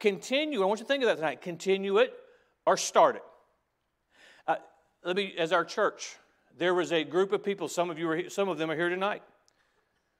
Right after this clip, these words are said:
who started this thing. And through the decades, you have been faithful to it, and now you've passed it on.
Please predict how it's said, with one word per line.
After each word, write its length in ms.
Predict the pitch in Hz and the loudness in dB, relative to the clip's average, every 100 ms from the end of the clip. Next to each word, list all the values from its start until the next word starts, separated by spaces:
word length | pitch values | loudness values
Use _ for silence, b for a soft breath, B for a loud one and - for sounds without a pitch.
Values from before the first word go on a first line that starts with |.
| _ _ | _ _
who 100 | - | -12
started 580 | - - 165 170 175 143 | -8 -2 4 6 4 0
this 260 | 175 175 | -4 -4
thing. 380 | - 156 131 113 - _ _ _ _ _ _ _ _ _ _ - | -2 -2 -2 -8 -16 _ _ _ _ _ _ _ _ _ _ -20
And 120 | 104 | -6
through 120 | 165 | -2
the 80 | 143 | -2
decades, 800 | 120 170 175 151 113 113 - - _ _ _ _ _ _ _ _ _ - | 0 2 2 0 -2 -2 -12 -18 _ _ _ _ _ _ _ _ _ -6
you 360 | 147 151 131 - _ - | 0 2 0 -8 _ -2
have 140 | 135 | 0
been 120 | 147 135 | 0 0
faithful 380 | 170 165 170 | 2 2 0
to 220 | 135 151 135 | -4 -2 -2
it, 80 | 139 | -2
and 100 | 135 | 0
now 260 | 151 160 | 2 2
you've 380 | 151 143 143 - _ _ _ _ _ _ | 0 -4 -4 -6 _ _ _ _ _ _
passed 380 | - 160 139 - | -4 0 0 -2
it 100 | 131 | -6
on. 220 | 131 107 | -4 -6